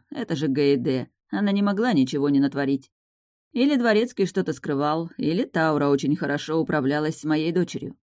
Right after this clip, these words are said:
Жаль только, что поехать и лично всё проверить никак не получалось. Казалось, тёмные ведьмы сговорились. Мы работали на износ. Я уже забыл, когда в последний раз нормально спал.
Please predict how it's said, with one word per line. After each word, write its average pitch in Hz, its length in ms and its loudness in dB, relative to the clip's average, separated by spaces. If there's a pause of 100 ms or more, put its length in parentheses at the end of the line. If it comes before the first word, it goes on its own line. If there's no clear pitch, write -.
(600)
Жаль 208 380 0
только, 190 300 0
что 175 180 -4
поехать 160 600 -2
и 160 100 0
лично 143 400 0
всё 139 180 -4
проверить 143 500 -2
никак 139 400 0
не 151 120 0
получалось. 127 760 -6 (640)
Казалось, 202 460 -2
тёмные 202 380 4
ведьмы 175 280 6
сговорились. 180 720 0 (240)
Мы 151 180 2
работали 170 440 4
на 147 160 4
износ. 147 440 -4 (100)
Я 139 220 2
уже 156 160 -2
забыл, 196 360 2
когда 135 300 0
в 131 80 -14
последний 151 480 0
раз 165 200 -2
нормально 143 460 2
спал. 143 420 -8